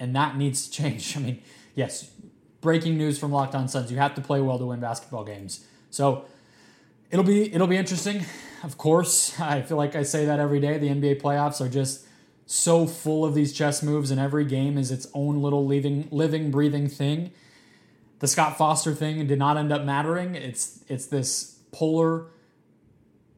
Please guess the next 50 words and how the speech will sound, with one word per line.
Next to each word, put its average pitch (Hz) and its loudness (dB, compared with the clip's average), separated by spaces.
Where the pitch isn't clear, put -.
craziness 165 0
from 139 -4
Booker 160 -4
where 143 -2
he's 120 -6
thirty-one 160 -2
points 165 -6
and 139 -2
then 147 -2
he's 147 -4
hurt. 175 -6
And 127 -6
it, 131 -8
now 135 -2
in 147 0
game 151 -2
three, 160 -4
it's 147 -6
can 143 -4
you 156 -4
survive 160 -2
without 175 -2
Booker? 120 -8
And 120 -8
there 107 -12
might 139 -4
be 165 -6
foul 196 0
trouble 117 -6
or 120 -4
another 165 0
injury 139 -4
or 113 -10
whatever 156 -4
on 127 -2
either 170 -2
side, 180 -2
and 120 -6
you 127 -4
just 147 -6
never 165 -4
know. 147 -2
So 123 -4
I 156 0
think 165 -6
that, 139 -4
that 131 -6
getting 147 -2
back 135 -2
to 127 -4